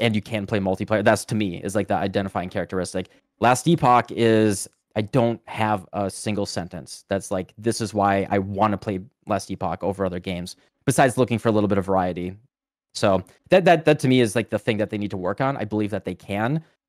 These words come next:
and we'll see where it goes. But exactly like you said, Woody, is just, like, in two years, a hundred percent, there's probably so many engine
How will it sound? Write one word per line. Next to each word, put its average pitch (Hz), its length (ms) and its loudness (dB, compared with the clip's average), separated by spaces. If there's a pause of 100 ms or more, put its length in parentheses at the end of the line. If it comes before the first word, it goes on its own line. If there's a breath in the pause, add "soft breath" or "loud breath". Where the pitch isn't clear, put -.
(160)
and 104 340 -2
we'll 95 160 -2
see 113 180 -2
where 101 180 2
it 92 80 -6
goes. 101 320 0
But 98 320 0 (680)
exactly 107 520 2
like 101 180 0
you 101 60 -2
said, 92 180 -4
Woody, 92 220 -2
is 87 120 -6
just, - 160 -10
like, 92 220 -4 (260)
in 113 160 0
two - 180 4
years, 123 600 2
a 123 200 0
hundred 147 200 2
percent, 117 260 2
there's 104 100 0
probably 104 240 2
so - 240 0
many 107 220 2
engine 107 420 0